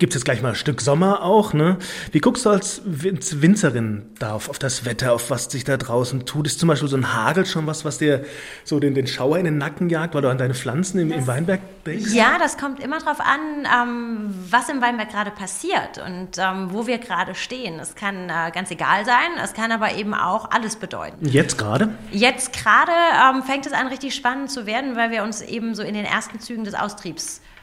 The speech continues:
Speaker 1: Genau.
Speaker 2: begeben. Das heißt, jetzt fängt's an, dass Blättchen da sind
Speaker 1: Mhm.
Speaker 2: und in dem Moment, wo was rauskommt, kann natürlich auch was kaputt gehen. Ähm, wir haben zum Glück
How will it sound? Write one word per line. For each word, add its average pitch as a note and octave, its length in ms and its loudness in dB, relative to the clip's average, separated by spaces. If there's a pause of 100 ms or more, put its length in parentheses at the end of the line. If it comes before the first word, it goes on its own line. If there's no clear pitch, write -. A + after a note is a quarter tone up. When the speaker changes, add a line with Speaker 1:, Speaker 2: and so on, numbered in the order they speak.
Speaker 1:
Genau. - 140 -6
Speaker 2:
begeben. E3 320 -2
Das F#3 180 -4
heißt, G#3+ 280 2
jetzt B3 320 -2
fängt's A3+ 340 -2
an, B3 240 4
dass A3+ 220 -2
Blättchen A#3+ 640 -2
da B3 260 4
sind D#4 340 -2
Speaker 1:
Mhm. - 60 -4
Speaker 2:
und A3+ 80 -2
in A3 100 -2
dem A#3 120 -2
Moment, A#3 260 -2
wo A3 80 -6
was G#3+ 180 -2
rauskommt, C4 460 0
kann C#4 80 -4
natürlich C4 240 -4
auch A#3 60 -2
was A#3+ 120 -8
kaputt C4+ 320 -8
gehen. B2 280 -12 (440)
Ähm, G3 160 6
wir F#3+ 60 2
haben G#3+ 140 0
zum A3 360 -4
Glück C4 300 -4